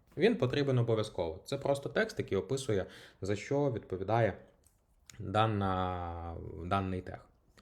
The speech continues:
І от ми взяли, підключили картинку. І дивіться, дійсно, ось в нас є картинка тепер, бачите? На кнопочці старт у нас з'явилась картинка. Чудово. Але є ось цей білий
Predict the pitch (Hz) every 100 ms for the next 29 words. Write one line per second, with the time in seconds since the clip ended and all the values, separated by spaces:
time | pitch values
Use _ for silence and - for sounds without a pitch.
0 | _ - 139 127 123 123 208 139 104 -
1 | 92 - 104 - - 82 82 - _ _
2 | _ - - - _ _ - 120 131 117
3 | 95 - 92 _ _ 107 113 147 120 -
4 | 92 - 127 175 214 - 107 117 143 -
5 | 104 131 131 127 127 139 123 - - 101
6 | 98 117 160 - 120 - - 113 123 147
7 | 143 123 - - - 117 - 180 202 -
8 | 139 127 131 131 156 143 - 127 127 113
9 | 85 - 80 - - - - _ - -
10 | 127 120 90 82 - - - - - -
11 | - 120 127 165 220 226 120 110 131 185
12 | 196 123 123 - 139 135 127 98 127 127
13 | 123 117 113